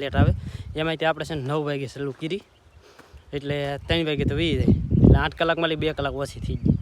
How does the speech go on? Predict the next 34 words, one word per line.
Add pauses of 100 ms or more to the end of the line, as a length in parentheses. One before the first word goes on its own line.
(140)
પાણીનો (100)
કલર
બદલી
ગયો
છે
ભાઈ, (480)
કાળા
કલરનું
પાણી
થઈ
ગયું
છે (580)
કવાની
અંદર. (800)
જો (760)
ધોરિયામાં
કેવું
પાણી
આવે
છે (420)
કાળો, (580)
આમાં
કેવું
આવે
છે (100)
કાળો. (920)
એનું
કારણ
છે (240)
કે
આગળ (100)
મોટર
છે
ને,